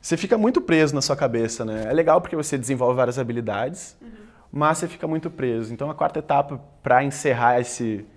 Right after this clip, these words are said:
Speaker 1: essa fase um, né? Eu acho que é pedir ajuda, abrir e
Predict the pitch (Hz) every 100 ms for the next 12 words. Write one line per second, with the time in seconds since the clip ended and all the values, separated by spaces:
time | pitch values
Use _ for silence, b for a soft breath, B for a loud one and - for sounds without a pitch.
0 | b b b b - 110 117 131 131 131
1 | 170 - - _ _ - 110 107 104 b
2 | b b 113 113 - 131 123 127 117 135
3 | 143 113 123 143 127 107 117 127 139 139
4 | 131 127